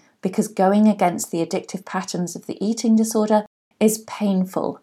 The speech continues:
and it creates very real and hard to tolerate anxiety, agitation, and depression. It can just feel easier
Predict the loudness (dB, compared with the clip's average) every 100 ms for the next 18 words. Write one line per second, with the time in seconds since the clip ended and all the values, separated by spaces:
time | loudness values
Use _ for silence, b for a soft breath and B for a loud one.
0 | -2 0 0 -2 -2 -2 -2 -4 -2 0
1 | -2 -2 -2 0 0 -4 -6 -2 0 0
2 | 0 -12 -6 -4 -2 -4 -6 -8 -8 -2
3 | 2 2 0 -4 -4 -8 -10 -10 -8 -6
4 | -8 -8 -8 -8 -10 -10 -10 -10 -10 -10
5 | -12 _ _ _ _ _ _ _ _ _
6 | _ _ -10 0 2 2 0 0 0 0
7 | -2 0 0 0 0 -2